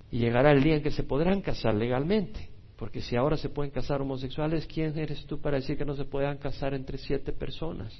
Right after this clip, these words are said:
Si ese es el deseo de ellos. Si venimos del mono y somos resultado de accidente, hacemos lo que queramos. Hemos echado a Dios de nuestro mundo.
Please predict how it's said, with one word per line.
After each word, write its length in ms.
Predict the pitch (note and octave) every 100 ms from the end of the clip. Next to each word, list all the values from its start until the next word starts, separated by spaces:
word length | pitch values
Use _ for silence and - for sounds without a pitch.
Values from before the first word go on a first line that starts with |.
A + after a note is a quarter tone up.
| -
Si 160 | -
ese 180 | C3 D3+
es 60 | C3+
el 80 | C3+
deseo 340 | B2+ C#3 C3
de 140 | D#3+ G3+
ellos. 300 | - - - - - - -
Si 100 | G#2
venimos 440 | G2 A2 C3 C3+
del 120 | C#3
mono 380 | D3+ D3+ F3 F3+
y 80 | C#3
somos 280 | - C#3 C3+
resultado 440 | C3+ C3 C#3 C3+
de 80 | C3+
accidente, 500 | C3 B2+ C3+ F3 -
hacemos 300 | B2 A#2+ A#2+
lo 80 | B2
que 160 | C3
queramos. 580 | F3 G3+ C4+ B3+ - - - - - - - -
Hemos 280 | B2+ C#3 C3+ -
echado 540 | C#3 - - E3+ F#3+
a 60 | E3
Dios 300 | C#3+ D3 C#3+
de 120 | C#3 C3+
nuestro 360 | C3+ - C#3
mundo. 500 | C#3+ G3 G3 C3+ A2